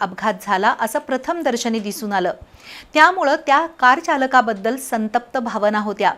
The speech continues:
मात्र प्रत्यक्षात गाडी चालवत असताना चालक व्हीएम चव्हाण यांना हृदयविकाराचा झटका आला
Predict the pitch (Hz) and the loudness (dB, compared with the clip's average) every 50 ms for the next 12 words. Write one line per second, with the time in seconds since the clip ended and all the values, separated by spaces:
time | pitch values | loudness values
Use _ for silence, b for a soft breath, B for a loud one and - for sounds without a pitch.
0 | - _ B B B B B B B B 277 294 311 302 359 392 392 - 269 262 | -4 _ B B B B B B B B 4 4 4 4 -2 -2 0 0 -2 -2
1 | 262 - 294 302 302 - - 311 330 330 - 226 233 220 214 220 277 311 - 311 | 0 0 -2 -2 0 0 -2 -2 -2 -2 -2 2 2 4 4 2 0 -2 0 0
2 | 269 254 240 247 240 247 233 220 233 - 220 220 226 240 269 262 - 220 208 214 | 0 2 0 -2 0 0 -2 -2 -2 -4 -2 -2 -2 -4 -6 -2 -2 -2 0 0
3 | 226 220 - - 220 220 220 208 214 220 220 - - 226 226 240 247 247 208 208 | -2 -4 -4 -6 -2 -2 -2 0 -2 -4 -6 0 0 0 0 0 -2 -2 -4 -2
4 | 208 202 214 226 226 220 208 190 214 233 233 233 233 220 208 214 214 214 - 214 | -6 -6 -4 -4 -4 -4 -4 -2 -2 -2 -2 -2 -2 -2 0 0 -2 -2 -4 -6
5 | 208 190 - 208 - - - 214 - 294 233 226 277 | -6 -4 -8 -10 -10 -4 0 2 2 4 4 2 2